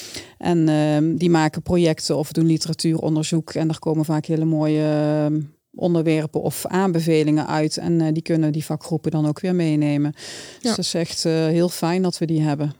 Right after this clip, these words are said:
Speaker 2: Ja, en die vakgroepen zijn ook echt een voorbeeld van het nemen van verpleegkundig leiderschap en zeggenschap. Want die denken gewoon mee op landelijk niveau met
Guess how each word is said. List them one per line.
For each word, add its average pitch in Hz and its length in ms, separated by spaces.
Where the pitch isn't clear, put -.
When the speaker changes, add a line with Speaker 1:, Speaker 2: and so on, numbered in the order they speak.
Speaker 2:
Ja, 233 120
en 214 80
die 202 80
vakgroepen 208 460
zijn 190 160
ook 190 80
echt - 200
een 202 80
voorbeeld 190 480
van 208 160
het 190 100
nemen 185 280
van 190 140
verpleegkundig 190 480
leiderschap 185 480
en 202 80
zeggenschap. 196 400
Want 175 120
die 180 80
denken 185 260
gewoon 185 200
mee 180 220
op 185 100
landelijk 190 340
niveau 185 320
met 185 100